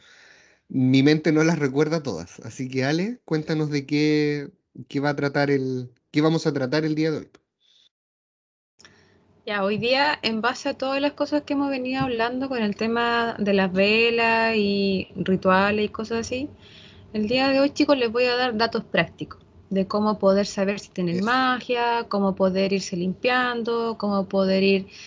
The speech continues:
Speaker 2: defendiendo si sienten que hay algo raro, de qué forma sería bueno trabajar una vela, porque ya hablamos de las velas, de cómo se trabajaban, pero yo les voy a dar algunas re-, unas recomendaciones más personales de cómo pueden irlas, eh,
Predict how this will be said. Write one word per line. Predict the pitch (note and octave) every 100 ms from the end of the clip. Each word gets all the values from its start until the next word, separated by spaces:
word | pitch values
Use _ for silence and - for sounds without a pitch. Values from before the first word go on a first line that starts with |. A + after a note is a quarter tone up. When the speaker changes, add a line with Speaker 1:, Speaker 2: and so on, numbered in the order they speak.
| - F#3
Speaker 2:
defendiendo | G#3+ - F#3 F3+ A#3 A#3+ A#3 A#3
si | G#3+
sienten | A3+ A3 A#3 A3
que | A3
hay | A3
algo | G#3 G#3+
raro, | B3 C4 C4 B3+ B3 B3 - - - - _
de | G#3 G#3
qué | A#3+
forma | - B3 B3 A#3+
sería | A#3 A3 A#3
bueno | A3 A#3 A3+
trabajar | G#3+ G#3 G3 F#3+ A3+ A3+ A#3 A3+ -
una | - G3 G3+ G3+ G3+
vela, | B3 B3+ B3 A#3
porque | G#3 G#3
ya | G3+ G3+
hablamos | F#3+ F3+ F3+ F#3+ G3
de | A#3
las | B3+
velas, | D4+ D#4 D4+ C#4+
de | B3
cómo | - B3 B3+ B3+
se | - - B3
trabajaban, | B3+ B3+ B3+ C#4+ C#4+ D#4 - - - _ -
pero | A#3+
yo | B3+
les | B3+ A#3
voy | B3+
a | B3
dar | B3 B3
algunas | A#3 B3 B3+ A#3+
re-, | A#3+ B3 -
unas | A#3 A#3
recomendaciones | A3+ A#3 A#3+ A#3+ A#3 A#3 B3+ B3+ A#3+
más | A#3+ A#3+ A#3 - - -
personales | A#3 - A#3+ A#3+ B3 B3
de | A3+
cómo | - A3+ A3+
pueden | A3+ A3 A3
irlas, | A3 A3 A3 G#3 G#3
eh, | G#3 G3+ G3 F#3+